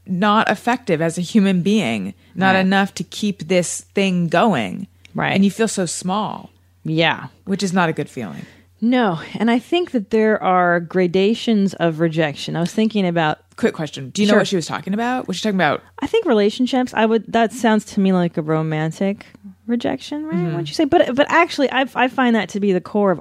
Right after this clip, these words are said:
Speaker 2: all of it.
Speaker 1: Yeah.
Speaker 2: Professionally, romantically, whatever the fuckly, that's, that's the essence, is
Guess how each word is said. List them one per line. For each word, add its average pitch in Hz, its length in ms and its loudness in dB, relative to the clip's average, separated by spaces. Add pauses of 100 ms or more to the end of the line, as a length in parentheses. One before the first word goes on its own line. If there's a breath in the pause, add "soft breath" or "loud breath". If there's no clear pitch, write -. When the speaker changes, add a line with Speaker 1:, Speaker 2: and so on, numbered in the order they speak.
Speaker 2:
all 233 260 2
of 160 140 0
it. - 300 -8
Speaker 1:
Yeah. 107 220 -10 (360)
Speaker 2:
Professionally, 220 1040 2 (540 soft breath)
romantically, 196 960 2 (400 soft breath)
whatever 185 680 0
the 160 80 0
fuckly, 156 640 0 (120)
that's, 208 460 0
that's 220 300 0
the 170 160 -2
essence, 175 440 -4
is 175 340 0